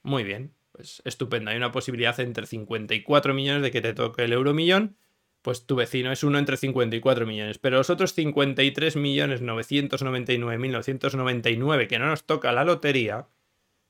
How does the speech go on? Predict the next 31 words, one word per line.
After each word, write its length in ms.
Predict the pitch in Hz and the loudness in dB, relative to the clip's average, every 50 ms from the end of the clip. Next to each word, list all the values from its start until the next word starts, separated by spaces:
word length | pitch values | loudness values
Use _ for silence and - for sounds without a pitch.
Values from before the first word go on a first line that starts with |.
| _ _ _ - | _ _ _ 0
tenemos 300 | 135 139 147 156 147 - | 2 2 4 2 2 2
que 80 | - | 2
hacer 220 | 143 139 151 131 131 | 2 4 4 4 2
otras 260 | 113 110 110 - - | 2 -2 -4 -4 -4
cosas 300 | - 120 - - 95 - | -6 -6 -6 -8 -10 -12
para 220 | - - - - | -10 -10 -10 -10
ello. 160 | - - - - _ _ _ _ _ _ _ - | -12 -16 -20 -20 _ _ _ _ _ _ _ -4
Y 120 | - 131 | 0 2
las 180 | 131 127 123 - | 4 4 2 2
cosas 560 | - 151 147 139 151 147 156 151 - - _ _ _ _ _ _ _ _ _ _ _ - | 2 2 2 2 2 0 0 -2 -6 -16 _ _ _ _ _ _ _ _ _ _ _ -6
intentaré 480 | - 127 117 120 117 113 113 110 113 110 | -6 -2 0 0 0 0 0 0 0 0
aquí 320 | 104 - 113 107 110 110 | -2 -4 -6 -6 -6 -6
explicarlas 680 | 104 - - 135 135 - 147 139 143 151 160 - - _ _ _ _ _ _ _ _ - | -8 -8 -6 -4 0 2 4 4 4 4 2 0 -2 _ _ _ _ _ _ _ _ -12
y 100 | 117 110 | -8 -6
sobre 260 | - 117 110 107 95 | -4 -4 -4 -4 -4
todo 260 | 107 113 123 139 135 | -2 -2 -2 -2 -2
intentaré 680 | 123 113 98 113 107 107 98 104 101 104 120 131 143 - _ _ _ _ _ _ _ _ _ _ _ _ - | -4 -6 -6 -6 -6 -4 -4 -4 -2 -2 -2 -4 -6 -10 _ _ _ _ _ _ _ _ _ _ _ _ -6
daros 320 | 113 120 143 151 160 156 | 0 2 4 4 4 4
la 120 | 156 151 143 | 6 6 6
mayor 300 | 139 127 127 135 151 165 | 6 4 4 4 4 4
información 640 | 170 147 170 151 147 135 131 - - 147 143 147 | 2 2 2 2 2 0 0 0 0 0 2 2
y 140 | 143 135 135 | 2 2 4
ayudaros 720 | 127 123 120 123 120 123 135 143 151 160 151 - - - - | 4 4 4 4 6 6 6 6 4 2 0 -2 -10 -14 -8
gracias 400 | - 131 131 131 135 147 143 - | -2 0 2 2 2 0 0 -2
al 140 | 147 139 - | -2 0 2
camino 440 | - 120 117 123 135 135 135 131 - | 4 4 4 4 2 0 -2 -2 0
que 220 | - 131 120 117 | 0 0 0 0
yo 160 | 123 135 127 | 2 2 2
ya 200 | 123 117 107 104 | 4 2 2 0
he 40 | 101 | 0
recorrido. 540 | - 98 - - 78 - 95 98 101 - | -2 -6 -8 -8 -12 -12 -12 -16 -18 -20